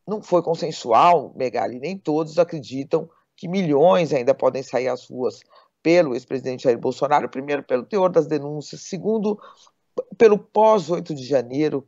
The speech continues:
né? No oito de janeiro teve quebra-quebra, invasão dos poderes, da sede dos poderes, muitas prisões. Então, há uma avaliação de algumas pessoas desse grupo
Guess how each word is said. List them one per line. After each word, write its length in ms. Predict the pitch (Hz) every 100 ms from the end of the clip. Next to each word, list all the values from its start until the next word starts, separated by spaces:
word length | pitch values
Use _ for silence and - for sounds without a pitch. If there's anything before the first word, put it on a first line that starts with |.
| _
né? 160 | 135 151
No 80 | 156
oito 200 | 165 156
de 60 |
janeiro 360 | 135 175 147 147
teve 220 | 151 147
quebra-quebra, 680 | - 165 151 139 151 147 143
invasão 680 | 139 135 131 165 175 170 135
dos 260 | 139 - _
poderes, 580 | - 135 107 151 151 -
da 100 | 143
sede 280 | 135 139 -
dos 120 | -
poderes, 460 | - 120 147 156 - - - _
muitas 420 | 190 233 240 196
prisões. 600 | - 135 117 135 143 - _ - - _
Então, 420 | 165 160 185 190 _ -
há 240 | 170 220
uma 120 | 233
avaliação 720 | 180 151 139 135 - 135 165
de 100 | 131
algumas 300 | 127 127 131
pessoas 480 | _ 127 - 127 131
desse 320 | 151 165 165
grupo 500 | 120 135 190 196 -